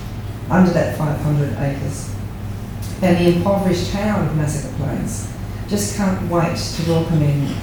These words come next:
uh, a giant mining corporation, 'cause it'll be jobs for all and money for all. Um, this latest dispossession, of course, comes after a long history of theft, of land, of culture,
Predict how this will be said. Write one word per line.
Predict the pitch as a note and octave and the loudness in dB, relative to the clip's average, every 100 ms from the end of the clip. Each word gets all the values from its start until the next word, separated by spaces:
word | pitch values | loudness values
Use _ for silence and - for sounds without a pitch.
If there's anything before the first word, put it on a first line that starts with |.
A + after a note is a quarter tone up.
| C#3 | -2
uh, | C#3+ - | 0 0
a | - | -2
giant | D#3 D3 D3 D3 | 0 0 0 0
mining | C#3+ C#3 C#3 C#3+ | 0 0 0 -2
corporation, | C3+ - B2+ B2+ B2 G2 - - - - | -2 -2 -2 -2 -4 -6 -6 -6 -6 -2
'cause | D#3 | -2
it'll | D3 | -2
be | D3 - | -4 -2
jobs | D3 D3 - | -4 -4 -4
for | - | -4
all | - D3 C#3+ | -4 -2 -2
and | C#3+ | -2
money | C#3+ C#3+ C#3 | -2 -2 -2
for | |
all. | A#2+ C3 A#2+ A#2+ - - - - - - - | -2 0 -2 -2 -6 -6 -6 -6 -6 -6 -2
Um, | D#3 E3+ E3+ E3+ E3+ - - - - - | 2 6 6 4 0 -4 -6 -6 -6 -4
this | A3 G#3 F#3 | 0 2 6
latest | F#3 F#3 - | 6 6 4
dispossession, | F#3 F3+ D#3+ E3+ E3 D#3 | 0 2 4 6 6 4
of | D#3 | 2
course, | E3+ D3+ D3+ | 2 0 0
comes | E3 D#3+ D3 | 2 4 6
after | D3 D3+ | 4 4
a | D#3+ | 4
long | D3+ D3 | 4 4
history | D#3+ - - C#3+ | 4 2 0 0
of | - | 0
theft, | D#3 C#3 A#2 A2 | 0 -2 -2 -4
of | A2+ D3+ | -2 2
land, | D#3+ D#3 D3+ D3 - - - - | 4 4 2 0 -2 -4 -4 -4
of | C#3+ - | -4 -2
culture, | D#3 D3+ D3 | -2 -2 -2